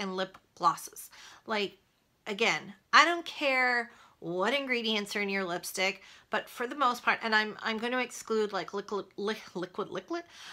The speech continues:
liquid <laughs> lipsticks and, like, matte lipsticks here. I'm excluding them. I'm just talking about your traditional bullet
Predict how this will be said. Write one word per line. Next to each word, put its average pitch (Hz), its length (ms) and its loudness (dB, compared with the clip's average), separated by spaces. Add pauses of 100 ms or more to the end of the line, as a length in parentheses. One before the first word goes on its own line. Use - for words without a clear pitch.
(120)
liquid 320 460 4
<laughs> - 0 -
lipsticks 233 720 -2
and, 208 240 0
like, 190 160 0
matte 185 320 2
lipsticks 233 460 -4
here. 233 160 2
I'm 208 100 0
excluding 220 480 -6
them. 190 120 -2
I'm 196 40 -6
just 220 200 -6
talking 294 260 4
about 254 180 2
your 190 100 -4
traditional 269 840 2
bullet 214 500 2